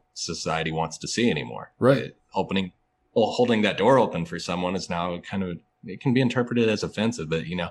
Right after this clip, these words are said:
Speaker 2: Yeah.
Speaker 1: that, uh, <laughs> that, that masculine sort of, uh, average American male, it's not, it's not something that's celebrated, uh, anymore in society. But on the opposite side of the coin, now here's,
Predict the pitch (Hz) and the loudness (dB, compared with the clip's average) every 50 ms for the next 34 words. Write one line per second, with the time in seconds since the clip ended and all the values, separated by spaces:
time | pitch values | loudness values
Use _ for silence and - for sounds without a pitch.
0 | - - 110 120 131 127 117 - 127 127 123 127 123 107 113 107 101 90 - - | -4 0 2 2 2 2 0 2 2 4 4 4 4 4 4 4 2 2 -2 -4
1 | - _ _ _ - 120 117 110 113 123 160 - 165 160 127 131 - - - - | -10 _ _ _ 0 2 4 4 6 6 6 6 6 6 4 4 2 -2 -6 -14
2 | - - - - - - 131 120 113 - - 113 104 104 104 107 107 - - 127 | -16 -16 -18 -6 2 4 4 4 4 4 4 4 4 4 4 2 0 0 2 2
3 | 123 110 107 107 104 101 104 - - - - - 101 98 90 90 90 90 82 - | 4 4 4 4 4 2 2 0 -2 -6 -2 0 2 2 4 4 2 0 -2 -4
4 | - - - 95 90 82 80 78 78 80 - _ _ _ _ _ - - 90 95 | -8 -6 -4 -2 -2 0 -2 -4 -6 -8 -10 _ _ _ _ _ -4 -2 0 0
5 | 101 104 101 90 90 87 85 87 87 87 82 - 92 82 85 87 82 80 71 73 | 2 2 2 0 0 0 0 0 0 0 -2 -4 -4 -4 -2 -2 -2 -2 -4 -4
6 | 78 85 - - - 90 85 85 - - 85 - - 98 92 - - - 98 85 | -8 -12 -10 -6 -2 -2 -2 -2 -4 -10 -12 -8 -4 -4 -4 -4 -4 -6 -6 -6
7 | - 85 85 80 73 71 - - - 85 85 - _ - 92 95 90 82 85 80 | -6 -4 -6 -4 -6 -6 -8 -6 -4 -4 -4 -6 _ -2 0 0 0 0 -2 -2
8 | 78 76 76 73 71 69 - _ _ _ - 85 78 78 80 - _ _ _ _ | -2 -2 -4 -4 -6 -8 -12 _ _ _ -10 -8 -8 -8 -8 -12 _ _ _ _
9 | _ _ - 95 95 87 82 80 76 76 - - - 90 78 73 - 52 - _ | _ _ -4 -2 0 2 2 0 -2 -2 -6 -8 -6 -4 -4 -4 -4 -8 -10 _
10 | _ - 85 85 85 82 87 104 120 - - - 95 - - - 82 82 78 80 | _ -4 -2 -2 0 0 2 2 2 2 0 -2 -4 -4 -2 -4 -4 -4 -4 -6
11 | - - 78 76 73 76 76 73 - 92 90 87 76 73 - - | -6 -6 -6 -4 -4 -4 -6 -6 -4 -4 -4 -4 -4 -6 -10 -16